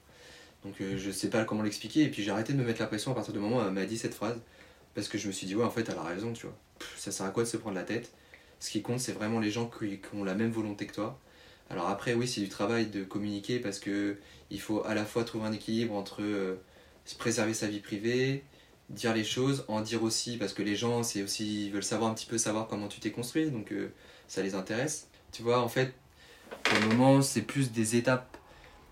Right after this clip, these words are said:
à franchir. Et, euh, tu vois, là, bah, effectivement, je pense que quand j'aurai, euh, mon appartement,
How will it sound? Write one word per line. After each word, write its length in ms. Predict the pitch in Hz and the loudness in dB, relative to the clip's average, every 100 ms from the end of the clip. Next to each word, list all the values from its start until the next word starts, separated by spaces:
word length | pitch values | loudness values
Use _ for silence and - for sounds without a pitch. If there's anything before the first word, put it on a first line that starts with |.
| - | -10
à 160 | 110 107 | -6 -4
franchir. 680 | 113 107 - 131 147 - - - - - - - | -2 0 2 2 2 -2 -18 -20 -20 -20 -20 -12
Et, 280 | - 113 120 | -2 2 2
euh, 220 | 107 101 95 | 2 0 -2
tu 100 | - | -2
vois, 160 | 113 120 | 2 4
là, 160 | 113 | 2
bah, 120 | 104 | 2
effectivement, 360 | 95 107 - 127 | -2 -2 0 0
je 100 | 131 | 0
pense 160 | 113 - | -2 -4
que 120 | 101 | -4
quand 240 | - 113 | 0 0
j'aurai, 580 | 110 113 110 120 120 117 - | 2 0 0 0 0 -2 -8
euh, 180 | 104 101 | -6 -4
mon 180 | 104 101 | -2 -2
appartement, 640 | 98 98 110 107 123 143 | -2 -4 -2 0 0 -2